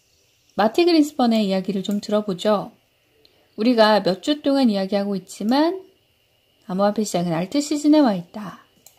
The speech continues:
이천십칠 년 이후 크게 하락한 많은 프로젝트들이 있기 때문에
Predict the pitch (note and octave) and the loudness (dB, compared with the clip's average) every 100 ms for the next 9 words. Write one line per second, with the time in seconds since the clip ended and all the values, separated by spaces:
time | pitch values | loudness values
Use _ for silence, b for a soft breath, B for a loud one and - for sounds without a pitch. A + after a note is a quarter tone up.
0 | _ _ _ b b b b b b b | _ _ _ b b b b b b b
1 | b - - G#3+ D#4 D4+ - E4 D4 C#4 | b -10 -6 4 4 4 0 4 6 6
2 | B3+ A#3 A#3 A3+ A3+ - C4 B3+ D4+ D#4+ | 6 4 0 -2 -4 -4 -2 0 2 2
3 | D#4+ - C#4 B3+ B3 F#3+ G3+ G#3 C#4 C4+ | 0 -2 0 2 2 2 0 -2 -4 -4
4 | A#3+ - G3+ A3 A3+ A#3 - G3+ F3 F#3 | -4 -4 -4 -2 -4 -8 -4 -4 -2 0
5 | A#3+ G3+ E3 | 2 0 -2